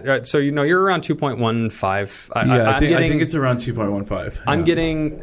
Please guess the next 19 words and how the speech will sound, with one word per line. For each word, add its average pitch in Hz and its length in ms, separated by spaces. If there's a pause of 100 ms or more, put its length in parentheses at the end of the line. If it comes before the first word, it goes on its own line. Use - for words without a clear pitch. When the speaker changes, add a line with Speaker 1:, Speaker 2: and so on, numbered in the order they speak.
(100)
Speaker 1:
uh, 120 220
twenty-seven 131 640
twelve. - 460 (260)
Speaker 2:
Yeah. 131 100
Speaker 1:
So, 107 420
so 113 360
at, 113 400
uh, 110 180
two - 160
point 170 180
one 147 140
five, 107 320
that's 101 180
a - 60
twenty-seven 120 540
twelve 101 440
a 104 60
month 98 240
payment. 147 420